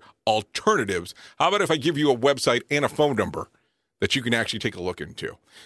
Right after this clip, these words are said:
What if you contacted our friends at the Suicide Prevention Lifeline? You can actually go to their website at suicide prevention lifeline dot org. There are a website that has a whole bunch of information readily available and people that you can chat with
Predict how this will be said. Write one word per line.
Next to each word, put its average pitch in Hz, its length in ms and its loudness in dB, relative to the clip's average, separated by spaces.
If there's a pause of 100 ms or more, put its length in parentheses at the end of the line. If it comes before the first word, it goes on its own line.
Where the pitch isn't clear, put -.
(100)
What 120 120 4
if 135 80 -2
you 143 80 -4
contacted 139 520 0
our 117 120 6
friends 143 360 2
at 120 40 -4
the 104 60 -2
Suicide 135 480 2
Prevention 120 400 0
Lifeline? 151 640 2
You 113 80 -2
can 113 100 2
actually 123 320 0
go 127 180 2
to 120 140 -2
their 98 140 2
website 123 420 2
at 95 80 -6
suicide 117 340 2
prevention 104 380 -2
lifeline 101 500 -2
dot 98 300 -2
org. 151 340 4 (420)
There 110 240 0
are 107 180 2
a 101 160 -2
website 175 480 0
that 165 100 -2
has 165 160 -2
a 170 60 0
whole 226 140 0
bunch 233 200 0
of 196 80 -2
information 180 520 0
readily 151 300 2
available 139 380 2
and 123 100 -4
people 143 220 -4
that 120 140 -4
you 123 60 -6
can 110 120 -4
chat 120 420 0
with 113 260 2